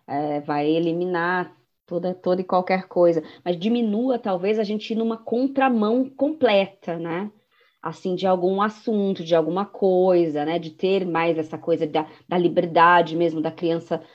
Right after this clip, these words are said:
poder vir e a gente criar esse vínculo, talvez isso, né? Que a gente já, já faz isso com os pacientes, já faz isso na vida, né? Não tem como. É,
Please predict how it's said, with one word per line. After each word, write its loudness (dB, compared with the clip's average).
poder 2
vir -2
e 8
a 8
gente -2
criar 0
esse -8
vínculo, -4
talvez 0
isso, -8
né? -4
Que -2
a -2
gente -6
já, -4
já -10
faz -4
isso -8
com -4
os -10
pacientes, -4
já -4
faz -4
isso -10
na -2
vida, 0
né? 2
Não 2
tem -4
como. 2
É, -4